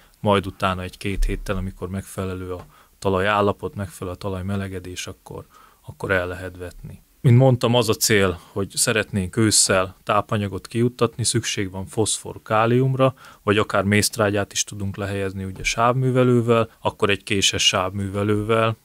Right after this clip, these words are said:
akár huszonöt centiméter mélységben, ugye ezekkel a késekkel valamilyen szinten a tömörödéseket is lehet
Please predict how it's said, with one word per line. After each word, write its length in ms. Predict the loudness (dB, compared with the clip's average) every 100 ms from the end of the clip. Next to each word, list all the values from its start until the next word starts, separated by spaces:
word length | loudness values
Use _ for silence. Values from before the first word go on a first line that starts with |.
| -12
akár 300 | -4 -2 -2
huszonöt 440 | -2 -2 -2 -2
centiméter 680 | -4 -6 -6 -6 -6 -8 -8
mélységben, 720 | -4 0 0 -2 -4 -4 -4 -10 -20 _
ugye 220 | -4 0
ezekkel 520 | 0 0 -4 -4 -4 -2
a 180 | -2 -2
késekkel 600 | 0 2 0 -2 -2 0
valamilyen 420 | 2 2 0 -2
szinten 360 | -4 -4 -8
a 120 | -10 -4
tömörödéseket 880 | -2 -2 -6 -8 -8 -10 -12 -16
is 120 | -14 -12
lehet 340 | -10 -10 -14